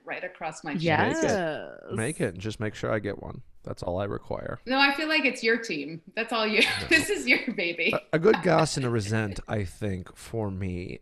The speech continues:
Speaker 2: is I found a way to, to kinda quell my goss. Gossip, for those, uh, layman's. Uh, it's, I can talk about anything that happens to me to another person,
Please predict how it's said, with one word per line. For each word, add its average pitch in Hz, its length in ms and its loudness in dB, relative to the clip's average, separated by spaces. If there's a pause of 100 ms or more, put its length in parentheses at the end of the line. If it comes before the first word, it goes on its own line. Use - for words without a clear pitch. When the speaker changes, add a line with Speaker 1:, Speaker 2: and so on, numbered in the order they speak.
Speaker 2:
is 90 480 -2
I 104 80 -4
found 151 380 -2
a 123 40 2
way 101 320 -2
to, - 200 -8 (320)
to 78 280 -4 (140)
kinda 104 160 -6
quell 95 720 -4
my 101 180 -6
goss. 98 600 -4 (720)
Gossip, - 420 -4
for - 160 -6
those, - 400 -6 (320)
uh, 107 120 -8
layman's. 92 600 -8 (100)
Uh, - 220 -4 (920)
it's, 139 320 0 (420)
I 147 160 4
can 196 220 -6
talk - 260 -2
about 110 200 0
anything 139 360 -2
that 104 120 -6
happens 101 400 -4
to 95 100 -6
me 95 140 -4
to - 180 -10
another 98 280 -2
person, 87 680 -4